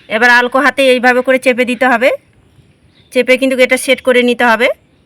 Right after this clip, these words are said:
তো দেখুন, হাত দিয়ে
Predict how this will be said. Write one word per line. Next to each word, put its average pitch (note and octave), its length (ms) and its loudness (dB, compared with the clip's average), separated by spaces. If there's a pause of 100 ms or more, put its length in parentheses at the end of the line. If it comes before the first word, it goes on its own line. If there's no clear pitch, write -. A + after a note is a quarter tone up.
(3750)
তো B3 60 -4 (120)
দেখুন, C#4 260 0
হাত B3 220 2
দিয়ে C#4 120 2